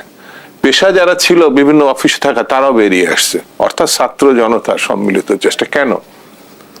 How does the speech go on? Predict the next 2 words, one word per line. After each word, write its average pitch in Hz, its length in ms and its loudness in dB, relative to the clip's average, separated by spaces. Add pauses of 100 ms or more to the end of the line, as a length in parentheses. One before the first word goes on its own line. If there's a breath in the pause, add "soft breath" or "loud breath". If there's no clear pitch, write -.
(1300)
স্বৈরতন্ত্রের 120 840 0
পতন, 92 340 -4